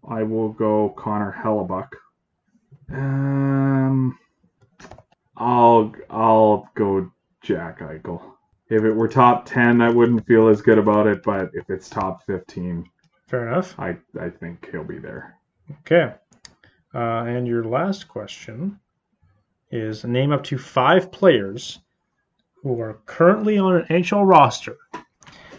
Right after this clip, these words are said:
Speaker 2: that will definitely
Speaker 1: <laughs>
Speaker 2: change teams
Speaker 1: That
Speaker 2: between
Speaker 1: definitely won't be on an
Speaker 2: Yeah.
Speaker 1: N H L roster?
Speaker 2: That will definitely change teams between the start of the season and the end of the first day of N H L free agency. This includes being picked in the expansion draft, but not retirement.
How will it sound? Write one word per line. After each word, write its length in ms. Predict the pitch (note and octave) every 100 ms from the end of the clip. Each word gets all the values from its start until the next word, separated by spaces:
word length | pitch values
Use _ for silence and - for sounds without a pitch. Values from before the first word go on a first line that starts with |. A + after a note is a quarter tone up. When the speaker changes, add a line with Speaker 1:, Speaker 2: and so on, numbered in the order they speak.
| _
Speaker 2:
that 200 | - B2+
will 160 | B2+ B2+
definitely 560 | A#2+ C#3 D3 G3 G3+ F#3
Speaker 1:
<laughs> 100 | -
Speaker 2:
change 300 | E3 F#3 -
teams 360 | - C3+ A2 G#2+
Speaker 1:
That 120 | A#2
Speaker 2:
between 160 | A#2+ A#2
Speaker 1:
definitely 240 | A#2 G2
won't 280 | F#2+ G2+ G#2+
be 120 | G#2+
on 120 | G#2+
an 100 | G#2+
Speaker 2:
Yeah. 60 | A2+
Speaker 1:
N 80 | A2+
H 80 | B2
L 60 |
roster? 380 | B2 B2+ C3 - -
Speaker 2:
That 140 | B2
will 80 | B2
definitely 300 | C#3 F3+ E3+
change 280 | - D#3+ D3+
teams 220 | D3+ B2+
between 200 | A#2+ C3
the 100 | A#2
start 220 | - C3+
of 160 | B2 B2+
the 140 | A#2+
season 600 | - D#3+ E3+ F#3+ G3 G3+ _
and 120 | C3
the 240 | C3 B2 -
end 200 | C#3 E3
of 120 | D3+
the 60 | C3+
first 400 | - D3 D3 -
day 280 | B2+ A#2+
of 120 | A2+ A#2
N 80 |
H 140 | A2+ B2
L 60 |
free 220 | G#2 A#2 G#2+
agency. 460 | G2+ F#2+ - - _ _ _ _ _ _
This 200 | - B2+
includes 540 | - C#3 - D#3 D3+ B2+
being 300 | C#3 C3+ B2+
picked 220 | C3 B2+
in 80 | B2
the 80 | A#2
expansion 440 | A#2 C3 A#2+ A#2+
draft, 400 | A2+ G#2+ G#2+ - _ _ _ -
but 120 | A2+
not 160 | A#2 A#2
retirement. 540 | A2+ A2+ G#2 A#2 A#2